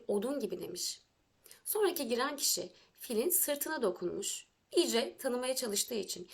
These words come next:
iyice dokunmuş ve çıktığında demiş ki, "Fil bir taht gibi." Daha sonra giren kişi ise filin hortumuna dokunmuş. Elleriyle tanımaya çalışmış ve çıktığında demiş ki, "Fil bir obruk gibi." Giren kişi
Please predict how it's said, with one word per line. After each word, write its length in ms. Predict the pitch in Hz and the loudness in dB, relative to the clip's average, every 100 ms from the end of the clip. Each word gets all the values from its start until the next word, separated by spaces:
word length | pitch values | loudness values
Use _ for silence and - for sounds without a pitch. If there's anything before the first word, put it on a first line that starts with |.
| - - 440 | -20 -16 2
iyice 240 | 370 269 226 | 4 4 2
dokunmuş 440 | 214 214 226 - | 0 -2 0 0
ve 80 | 202 | 0
çıktığında 580 | 311 - 233 190 185 226 | -2 -2 0 2 2 -2
demiş 280 | 302 285 | 0 0
ki, 200 | - 180 - - - - - | 0 -4 -6 -20 -20 -20 -8
"Fil 340 | - 240 226 | -4 -2 0
bir 220 | 226 233 - _ | 0 -2 -8 _
taht 360 | 226 277 269 | 0 0 -2
gibi." 280 | - 180 180 - _ _ _ _ - | -6 -8 -8 -16 _ _ _ _ -2
Daha 180 | 277 | 2
sonra 200 | 311 294 | 4 4
giren 320 | 254 240 277 285 | 4 2 0 2
kişi 200 | - 311 | 0 2
ise 320 | - 214 - - - | 2 2 -6 -18 -18
filin 300 | - 277 349 | -8 -2 0
hortumuna 600 | 349 330 339 359 339 330 | 2 2 2 2 2 2
dokunmuş. 580 | 254 226 202 180 - - _ - - | 0 0 -4 -4 -6 -10 _ -20 -10
Elleriyle 520 | - 285 269 277 262 240 | 0 0 2 2 2 0
tanımaya 380 | 262 269 285 | 0 0 0
çalışmış 400 | 285 226 190 240 | -2 -2 -4 -4
ve 60 | 240 | -4
çıktığında 560 | 233 294 - 208 185 196 | -4 -6 -6 -6 -4 -4
demiş 240 | 285 269 | -4 -4
ki, 100 | 202 | -4
"Fil 320 | - 254 269 | -6 -6 -6
bir 180 | 220 269 - - _ | -6 -6 -16 -20 _
obruk 380 | 220 208 208 233 | -4 -2 -2 -6
gibi." 220 | - - _ _ _ _ - - - _ | -12 -14 _ _ _ _ -20 -20 -20 _
Giren 320 | 269 359 427 | -4 2 2
kişi 400 | 349 226 - 175 | 4 2 2 0